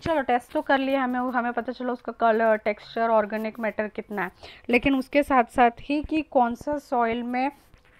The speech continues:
कितने इंग्रेडिएंट्स क्या प्रपोर्शन में हैं, से हम ये पता लगा सकते हैं कि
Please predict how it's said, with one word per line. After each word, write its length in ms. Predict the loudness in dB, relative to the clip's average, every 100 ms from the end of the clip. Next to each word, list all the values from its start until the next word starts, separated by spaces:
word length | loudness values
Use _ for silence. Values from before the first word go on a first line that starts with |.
| -10 -10 _ _ -20 _ _ _
कितने 460 | -6 -2 2 4 4
इंग्रेडिएंट्स 840 | 0 -2 -2 -2 -2 -2 -2 -6 2
क्या 160 | 2
प्रपोर्शन 540 | 4 2 0 0 -2 -4
में 220 | -4 -4
हैं, 220 | -4 -6 -8 -18 -6 0
से 60 |
हम 180 | 0 2
ये 120 | 0
पता 260 | 0 2 2
लगा 280 | 4 2 0
सकते 400 | 0 -8 -4 -2
हैं 140 | -2
कि 140 | -4